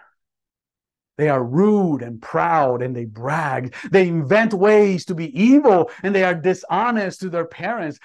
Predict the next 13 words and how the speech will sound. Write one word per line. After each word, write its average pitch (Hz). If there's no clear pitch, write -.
They 220
are 214
without 208
understanding, 220
disloyal, 233
without 240
affection, 262
and 254
without 254
mercy. 226
Though 226
they 220
know 262